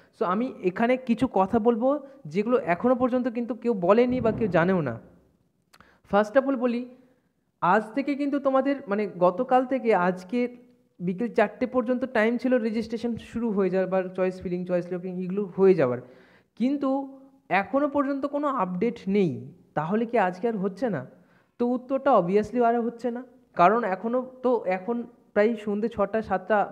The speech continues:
বাজতে চললো। তো এখন যেহেতু কোনো update নেই,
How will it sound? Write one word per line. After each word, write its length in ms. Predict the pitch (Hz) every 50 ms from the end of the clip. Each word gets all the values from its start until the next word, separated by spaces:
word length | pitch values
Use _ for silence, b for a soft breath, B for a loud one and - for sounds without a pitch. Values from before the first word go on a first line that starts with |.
| 170
বাজতে 280 | 165 170 175 175 - 220
চললো। 320 | 175 196 170 151 143 139 B B B B B B B -
তো 60 | 214
এখন 420 | - 156 180 185 185 214 233 233
যেহেতু 260 | 214 233 233 233 247
কোনো 160 | 240 254 254 240
update 360 | 208 185 175 175 185 220 214 - - - - - _
নেই, 420 | 170 185 214 240 - 196 190 -